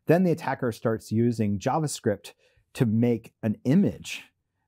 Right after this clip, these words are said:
of your bank's login page. And, um, he-, the, you know, the thing about, about, um, you know, your, y-, y-, banks is that,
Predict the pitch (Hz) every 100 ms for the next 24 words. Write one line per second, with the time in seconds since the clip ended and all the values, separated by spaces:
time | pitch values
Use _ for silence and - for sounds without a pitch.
0 | _ - 110 101 95 104 104 101 98 95
1 | _ _ _ 104 101 - 87 87 82 -
2 | 85 - - _ _ - - _ _ _
3 | _ 113 117 117 117 117 - _ 120 117
4 | 107 107 - - 127 123 135 123 110 170
5 | 165 143 127 113 - 117 110 104 101 -
6 | _ 104 95 90 92 - _ _ - 113
7 | 98 101 110 - 95 98 127 110 - -
8 | 101 98 - 101 92 -